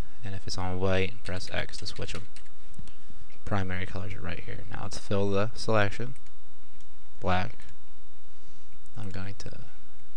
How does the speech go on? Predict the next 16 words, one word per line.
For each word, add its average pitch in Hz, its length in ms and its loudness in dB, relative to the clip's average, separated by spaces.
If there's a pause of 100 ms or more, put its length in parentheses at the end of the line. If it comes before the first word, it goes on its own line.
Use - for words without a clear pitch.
(1080)
go 90 140 0
to 95 180 0
Select, 107 600 2 (180)
Modify, 98 760 2 (540)
Smooth. 98 760 2 (120)
I 95 140 0
choose 95 580 0
Pixel 98 420 0 (260)
Sample 104 340 0
Radius 104 380 0
of 110 120 0
six. - 640 0 (1600)
Now 95 120 0
I'm 95 60 0
gonna 95 140 0
press 92 800 2